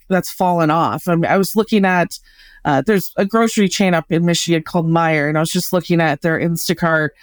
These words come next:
prices compared to just having Meijer delivered through Ship, uh, which is one of them. And on Instacart, they're, uh, about seventeen percent higher pricing than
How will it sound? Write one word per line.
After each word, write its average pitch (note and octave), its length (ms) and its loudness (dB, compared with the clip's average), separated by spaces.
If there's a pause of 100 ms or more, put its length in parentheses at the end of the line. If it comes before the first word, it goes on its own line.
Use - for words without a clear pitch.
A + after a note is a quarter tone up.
(240)
prices E3 560 -2
compared E3 520 -2
to E3 460 0 (380)
just F3 220 -2
having E3+ 360 0
Meijer E3+ 340 0
delivered D#3+ 420 -2
through E3 140 0
Ship, D3+ 340 0 (540)
uh, D#3+ 180 0
which E3 160 -2
is D#3 140 0
one D#3+ 160 0
of D3+ 100 -2
them. D3+ 320 0
And F3 580 0
on F3+ 440 0
Instacart, F#3+ 640 0
they're, E3+ 380 0 (140)
uh, D#3+ 320 0
about E3+ 300 0 (140)
seventeen F#3+ 920 0
percent E3+ 500 0 (340)
higher E3+ 420 0
pricing D3+ 720 0 (320)
than D#3+ 440 0